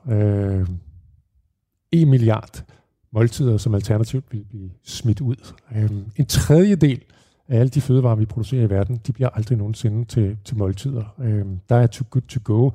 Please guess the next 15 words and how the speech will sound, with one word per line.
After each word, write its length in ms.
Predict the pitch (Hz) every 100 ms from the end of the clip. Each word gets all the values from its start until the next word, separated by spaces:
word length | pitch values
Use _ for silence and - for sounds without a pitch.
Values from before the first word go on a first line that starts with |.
| -
og 140 | - 113
Mette 240 | 117 110
Lykke 380 | 101 113 127 147 -
i 60 |
spidsen 380 | - 123 117 139
for 100 | 117
den. 180 | 113 - _ _ _ _ _ _ -
Øhm, 500 | 113 104 98 92 92 -
et, 320 | 135 110 - 120
øhm, 420 | 101 95 90 87 _ - - _
en, 140 | 156 -
en, 160 | 135 123 - -
en 80 | 113
fantastisk 680 | 131 - - 127 147 -
indsats, 440 | 120 - 110 -